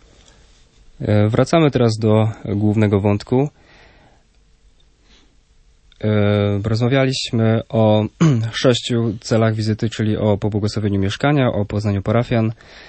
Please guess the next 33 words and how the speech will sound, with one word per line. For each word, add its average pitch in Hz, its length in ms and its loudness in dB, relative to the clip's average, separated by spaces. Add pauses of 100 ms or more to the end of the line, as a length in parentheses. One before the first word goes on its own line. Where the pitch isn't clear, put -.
też 110 180 -2
o 104 160 2
aktywizacji 107 580 -2
wiernych, 120 680 -2 (220)
o 104 240 2
wymiarze 107 500 0
ewangelizacyjnym, 104 920 -2 (480)
o 117 80 -2
słuchaniu 113 380 2
głosu 120 260 -2
parafian 127 540 -2
oraz 107 280 -2
o 110 40 -2
wymiarze 107 320 0
materialnym, 104 680 0 (640)
e, 104 320 0
ale 151 200 2
też, 156 220 0 (240)
e, 127 260 -2
wiążą 135 280 -2
się 135 140 -6
pewne 135 240 -2
trudności 143 560 -2
z - 220 -6
realizacją, 104 760 0
e, - 40 -8 (580)
tych - 380 -4 (140)
celów. 110 580 0 (260)
Nie 107 80 0
zawsze 113 240 0
są 107 340 -2
one 104 280 0
realizowane. 104 640 0